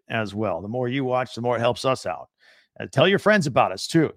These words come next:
You got some Big Ten friends or family member, they're alums. Let 'em know. Let 'em know what we do here at Locked On Big Ten each and every day. Uh, tomorrow, we are gonna look at that four-way tie out in the West,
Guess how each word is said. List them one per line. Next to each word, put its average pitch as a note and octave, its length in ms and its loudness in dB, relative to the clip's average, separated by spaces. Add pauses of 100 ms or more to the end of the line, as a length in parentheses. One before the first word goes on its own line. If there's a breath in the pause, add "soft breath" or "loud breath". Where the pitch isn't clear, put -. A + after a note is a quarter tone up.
You G2 100 -14
got B2 160 -4
some A#2+ 160 -10
Big C3+ 160 -4
Ten D3 220 -4
friends D3 420 -2
or A#2 60 -8
family D#3 340 0
member, F3 400 0
they're A2+ 240 -6
alums. F3 600 -4 (840)
Let C3+ 120 -2
'em D#3+ 80 -6
know. C#3+ 340 2
Let C3 100 2
'em C#3 80 0
know D3+ 100 4
what D3+ 160 2
we D3+ 80 -2
do D3 140 -2
here A#2 300 -4
at A#2 120 -6
Locked A#2+ 220 -2
On A#2+ 160 0
Big A2 200 -4
Ten A#2 280 0
each C#3 400 -8
and B2 240 -4
every A#2 220 -4
day. G#2+ 260 0 (600)
Uh, D3+ 180 10
tomorrow, E3+ 540 10
we D3+ 180 2
are D#3+ 180 4
gonna D3+ 160 0
look D3 140 -2
at C3+ 80 -4
that B2+ 240 -2
four-way C#3 320 0
tie C3 320 0
out A#2 140 0
in G#2+ 80 -8
the G#2+ 100 -8
West, A2+ 400 -6